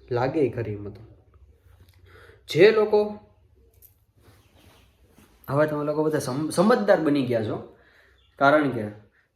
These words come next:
જે લોકો નવા છે, એ લોકો ખાસ કરીને આ ચેનલને અત્યારે સબસ્ક્રાઇબનું જે બટન હોય છે લાલ કલરનું, ફેરવીને એની ઉપર એક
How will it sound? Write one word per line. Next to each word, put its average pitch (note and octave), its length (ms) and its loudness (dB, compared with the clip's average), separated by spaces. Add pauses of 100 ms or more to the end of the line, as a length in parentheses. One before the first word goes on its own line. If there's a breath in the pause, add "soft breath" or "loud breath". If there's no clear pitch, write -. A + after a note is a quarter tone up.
જે C#3+ 120 -2
લોકો F3 220 -4
નવા D3 340 0
છે, B2+ 100 -6
એ B2 40 -6
લોકો C#3 200 -6
ખાસ D#3 360 -2
કરીને D#3 340 -6
આ D3 120 -4
ચેનલને D3+ 420 -6
અત્યારે C3+ 380 -6
સબસ્ક્રાઇબનું E3 580 -4
જે D#3+ 100 -6
બટન B2 400 -8
હોય G#2+ 160 -8
છે G2+ 100 -14
લાલ G#2+ 380 -8
કલરનું, G2+ 580 -12 (1900)
ફેરવીને D#3+ 400 -4
એની E3 160 0
ઉપર D#3 280 -2
એક D#3 180 -4